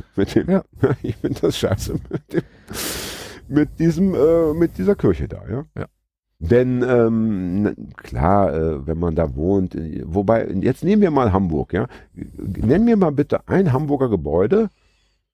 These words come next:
Speaker 1: äh, wo du sagen würdest, ich bin jetzt ganz traurig, dass das nicht mehr existiert. Fällt dir was ein? Was ist mit der
Speaker 2: Flora.
Speaker 1: roten Flora?
Speaker 2: <laughs> Ja, ey, jetzt hab ich schon mal gedacht. Flo-, weiß nicht, es gibt, es gibt, äh, äh, ähm, ähm, äh, immer wieder, äh, auch alternative Kneipen, die zumachen, ähm,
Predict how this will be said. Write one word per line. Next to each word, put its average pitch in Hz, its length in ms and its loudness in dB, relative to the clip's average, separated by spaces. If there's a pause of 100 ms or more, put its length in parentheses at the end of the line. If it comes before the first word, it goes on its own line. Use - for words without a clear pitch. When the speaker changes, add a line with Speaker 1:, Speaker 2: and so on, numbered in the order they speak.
(340)
Speaker 1:
äh, - 60 -12
wo 123 560 -2
du 135 260 -2
sagen 131 300 4
würdest, 131 320 2
ich 113 120 -6
bin 123 140 0
jetzt 123 180 2
ganz 139 240 2
traurig, 120 380 2
dass 110 220 -2
das 98 200 -2
nicht 101 160 0
mehr 101 120 2
existiert. - 500 -10 (1040)
Fällt 147 180 -4
dir 156 100 -2
was 165 140 -6
ein? 208 220 -10 (880)
Was - 140 0
ist 220 60 -2
mit 226 160 4
der 175 80 6
Speaker 2:
Flora. 110 80 2
Speaker 1:
roten 113 160 -4
Flora? - 220 0 (420)
Speaker 2:
<laughs> - 180 0
Ja, 247 120 4 (200)
ey, 226 80 4
jetzt 175 180 0
hab 240 80 8
ich - 60 2
schon 254 140 4
mal 220 180 4
gedacht. 196 220 0 (340)
Flo-, 220 260 0
weiß 254 200 2
nicht, 226 120 4
es 156 80 0
gibt, 226 200 -2 (240)
es 170 120 0
gibt, 226 160 0
äh, 208 120 4
äh, 185 560 2
ähm, 185 160 0
ähm, 165 220 -2
äh, 147 160 -2
immer 214 300 2
wieder, 190 360 2
äh, 170 160 2
auch 165 180 0
alternative 190 520 0
Kneipen, 190 340 0
die 170 120 -2
zumachen, 170 640 0
ähm, 143 420 0